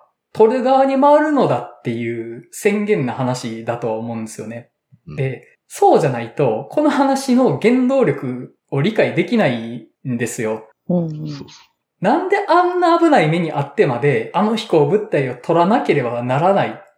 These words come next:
Speaker 1: 動画に残してバズらなければならないみたいなの、命かけるほどの理由がどこにあるのかっていうのを、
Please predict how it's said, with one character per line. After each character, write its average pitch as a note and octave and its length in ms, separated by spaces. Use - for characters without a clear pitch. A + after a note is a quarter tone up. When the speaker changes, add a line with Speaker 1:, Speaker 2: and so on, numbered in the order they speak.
Speaker 1:
動 D3+ 200
画 F#3 100
に G3 120
残 B3 220
し - 140
て D3+ 220
バ D#3+ 140
ズ F#3+ 120
ら G3 100
な G#3+ 140
け D#3+ 120
れ B2+ 80
ば A2+ 100
な B2 160
ら D#3+ 120
な B2+ 120
い A2+ 40
み B2 120
た B2 120
い A2 100
な A2 120
の、 A2+ 300
命 G4+ 380
か E3+ 120
け F#3+ 160
る A3+ 120
ほ D4 140
ど D4 120
の D#3+ 140
理 C#3+ 140
由 D#3+ 140
が C#3+ 100
ど F#3 160
こ D4+ 100
に C4+ 200
あ D3+ 120
る F#3 100
の C3 100
か A#2+ 100
っ - 140
て B2 100
い C3 140
う C#3+ 40
の A#2+ 180
を、 B2 300